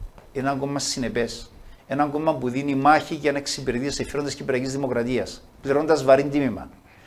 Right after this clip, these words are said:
ένα κόμμα το οποίο βρισκόμαστε σε σχετική δίωξη από διάφορα κατεστημένα, γιατί παλεύουμε για τη διαφάνεια,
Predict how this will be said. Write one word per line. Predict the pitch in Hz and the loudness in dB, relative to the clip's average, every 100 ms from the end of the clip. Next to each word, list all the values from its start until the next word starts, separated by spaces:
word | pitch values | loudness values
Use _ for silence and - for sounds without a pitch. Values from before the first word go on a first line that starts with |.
| - - | -20 -14
ένα | - 151 147 | -4 0 4
κόμμα | 135 156 156 151 | 6 6 4 0
το | 135 | 0
οποίο | 123 147 143 | 0 0 0
βρισκόμαστε | 123 - 151 151 147 - | -2 0 2 2 2 -2
σε | 143 - | -4 -2
σχετική | - 151 120 131 | 0 0 0 -4
δίωξη | 131 127 156 - - 151 | -2 2 4 4 0 0
από | 147 | 2
διάφορα | 131 139 139 147 | 6 6 6 2
κατεστημένα, | 143 139 - 123 135 107 - - - - - | 2 0 -4 -2 0 0 -6 -14 -18 -18 -12
γιατί | - 113 139 | -4 0 6
παλεύουμε | 135 147 147 | 8 6 4
για | 147 143 | 0 0
τη | |
διαφάνεια, | 139 123 - 131 107 95 | 2 0 4 2 0 -8